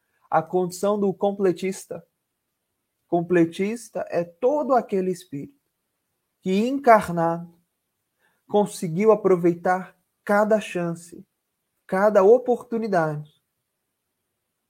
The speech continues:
que fez o seu checklist, né? Fez tudinho que tinha que fazer naquela encarnação. E não, e André Luiz aprende isso, e é uma ênfase importante,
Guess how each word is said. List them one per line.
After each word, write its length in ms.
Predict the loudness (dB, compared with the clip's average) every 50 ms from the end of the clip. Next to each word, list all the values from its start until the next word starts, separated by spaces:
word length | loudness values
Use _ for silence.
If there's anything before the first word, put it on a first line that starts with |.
| _ _ _ _ _ _ _ _ _
que 140 | -10 -10
fez 260 | -6 0 0 0 0 0
o 60 | -2
seu 260 | 0 0 0 0 0
checklist, 800 | 0 0 0 0 0 -2 -2 -2 -4 -6 -12 -20 -20 -20 -20 -20 _ _ _ _ _ _ _ _ _ _
né? 340 | -18 -16 -14 -14 -16 -16 -20 _ _ _ _ _ _ _
Fez 220 | 0 0 0 0 -2
tudinho 420 | -4 -4 -2 -2 -2 -2 -4 -4
que 60 | -6
tinha 140 | -6 -8 -8
que 60 | -4
fazer 200 | -4 -4 -2 -2
naquela 260 | -4 -6 -6 -6 -8 -8
encarnação. 560 | -8 -8 -8 -10 -10 -12 -14 -16 -16 -16 -18 _ _ _ _ _ _ _ _ _ _ _ _ _ _ -4
E 160 | -2 -2 0
não, 500 | 2 2 2 2 4 2 2 0 -2 -6 -8
e 60 | -6
André 240 | -4 0 2 2 2
Luiz 200 | 4 2 2 0
aprende 460 | 0 -2 -4 -6 -6 -6 -6 -4 -4
isso, 240 | -6 -6 -8 -12 -12
e 40 | -8
é 40 | -6
uma 180 | -4 -4 -4
ênfase 280 | -4 -4 -4 -4 -4 -4
importante, 520 | -6 -8 -8 -10 -12 -16 -18 -18 -20 -20